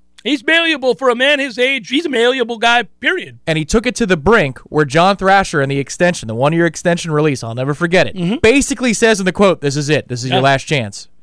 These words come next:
Speaker 2: And we came all the way around and
Speaker 1: Mm-hmm.
Speaker 2: became a perennial Sweet sixteen, Elite Eight team, would have been a Final Four group in twenty twenty. Because he's proven that, I'm not counting the man out. But I understand how you feel, because part of me feels that way too.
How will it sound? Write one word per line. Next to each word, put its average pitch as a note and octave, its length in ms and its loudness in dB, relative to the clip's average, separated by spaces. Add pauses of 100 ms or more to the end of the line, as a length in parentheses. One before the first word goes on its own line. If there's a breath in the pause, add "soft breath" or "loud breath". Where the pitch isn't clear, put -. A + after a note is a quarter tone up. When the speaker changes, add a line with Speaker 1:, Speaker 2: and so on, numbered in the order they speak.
(420)
Speaker 2:
And E3 240 0
we F#3 100 2
came E3+ 380 2
all A3 300 4
the C4 60 0
way C4 160 4
around D#3+ 500 2
and - 160 -4
Speaker 1:
Mm-hmm. D#3 60 -4
Speaker 2:
became E3 300 0
a D3+ 60 -2
perennial F#3+ 360 2
Sweet G3+ 300 -6
sixteen, G#3 460 -6
Elite F#3+ 260 0
Eight G3 220 0
team, F#3 260 -2
would E3+ 140 4
have D3+ 80 -2
been E3 120 4
a D#3 60 0
Final E3 260 2
Four E3 240 0
group D#3+ 280 0
in C3+ 80 -2
twenty D#3 240 -2
twenty. F#3+ 400 0 (560 soft breath)
Because F#3 400 2
he's A3+ 120 -2
proven A#3 360 0
that, A#3+ 340 2
I'm B2+ 140 -6
not D3+ 200 2
counting D#3+ 300 2
the C#3+ 40 -2
man D3 240 2
out. C3+ 300 0
But C#3 120 -2
I D3+ 120 4
understand F3 400 0
how E3+ 60 4
you F3 160 2
feel, D3+ 320 0
because B2+ 320 -4
part B2+ 200 0
of B2 60 -4
me B2+ 80 -4
feels B2 240 -6
that A#2+ 140 -2
way C#3 100 -2
too. G3+ 280 -10